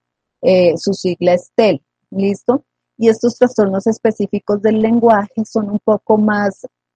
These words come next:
digamos que retadores, desafiantes a nivel profesional, porque ya obviamente lo que no se busca, digamos, es,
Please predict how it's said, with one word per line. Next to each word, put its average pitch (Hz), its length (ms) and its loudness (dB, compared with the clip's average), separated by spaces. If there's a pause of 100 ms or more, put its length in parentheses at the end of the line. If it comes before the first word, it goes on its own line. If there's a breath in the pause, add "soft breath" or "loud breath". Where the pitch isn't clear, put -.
digamos 190 520 -4
que 214 160 2
retadores, 190 920 0
desafiantes 196 1000 -4 (520)
a 226 120 2
nivel 208 420 2
profesional, 247 880 2 (380)
porque 240 300 -2
ya 202 220 4
obviamente 226 500 0
lo 240 120 0
que 247 220 -2
no 208 180 -4
se 214 140 -4
busca, 233 420 -2
digamos, 185 520 -4
es, 208 240 -2